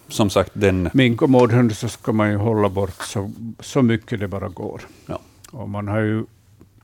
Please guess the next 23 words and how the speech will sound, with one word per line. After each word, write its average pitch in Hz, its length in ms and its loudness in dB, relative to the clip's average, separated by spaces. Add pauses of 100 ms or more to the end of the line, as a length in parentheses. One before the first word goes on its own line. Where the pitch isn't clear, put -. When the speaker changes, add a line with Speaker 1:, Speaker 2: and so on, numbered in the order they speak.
Speaker 2:
konstaterat 120 720 -4
nog 107 260 -4
med, 98 200 -6 (760)
med 98 280 -6
det 92 180 -10
här 90 440 -8 (480)
fångst, 107 580 -2
effektiv-, 113 680 -6
effektiverad 104 840 -4
fångst 104 460 -6
av 104 120 -2
mink 101 540 -4
och 98 320 -10
mårdhund 98 760 -4 (300)
i 107 120 -6
skärgården, 95 720 -6
att, 92 240 -14 (380)
att 95 180 -10
där 101 140 -2
man 101 220 -2
får 104 260 -4
bort, 101 460 -4
eh, 104 80 0